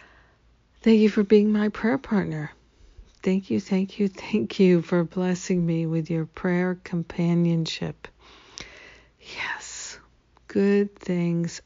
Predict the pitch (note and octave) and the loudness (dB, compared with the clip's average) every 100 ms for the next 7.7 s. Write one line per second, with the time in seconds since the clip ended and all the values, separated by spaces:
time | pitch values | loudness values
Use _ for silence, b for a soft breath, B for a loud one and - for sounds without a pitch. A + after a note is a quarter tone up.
0 | - E3+ E3 D#3+ D#3+ D#3 - D#3+ - E3 | -6 -4 -2 -4 -6 -8 -8 -10 -6 -4
1 | D#3+ D#3 D#3+ E3 - F#3 E3+ - B B | -4 -4 -6 -8 -6 -4 -4 -6 B B
2 | B - F3 - G#3+ G#3+ - F#3 F3+ - | B -6 -4 -4 -4 -4 -2 -2 -2 -2
3 | F#3 F#3 F3 F3 D#3+ - F#3 F#3 F3+ F3+ | 2 2 0 -2 -4 -6 -2 0 0 0
4 | F#3 F3 E3+ E3 D#3 - F3 E3+ F3 E3+ | -2 -4 -4 -6 -8 -14 -6 -2 0 0
5 | E3 - B B B B - G3+ G3 G3 | -2 -16 B B B B -4 0 2 4
6 | G3 F#3+ F3+ F3 F3 E3+ - F3 - F3 | 2 2 2 0 -2 -4 -8 -12 -8 -6
7 | E3 D#3+ - F#3 G3 G3+ - | -6 -6 -4 -2 0 -2 -6